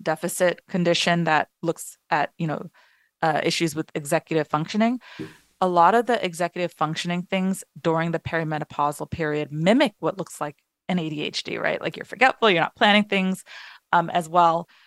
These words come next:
So we use something called organizational skills therapy.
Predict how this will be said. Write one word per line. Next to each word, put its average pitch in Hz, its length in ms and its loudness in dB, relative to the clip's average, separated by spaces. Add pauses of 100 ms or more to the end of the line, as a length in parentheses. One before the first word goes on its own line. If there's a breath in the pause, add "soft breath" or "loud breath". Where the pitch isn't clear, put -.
(180)
So 202 380 2
we 196 120 -4
use 214 320 -2
something 208 340 -4
called 170 300 -2 (200)
organizational 170 840 2
skills 151 600 -6 (120)
therapy. 156 540 -2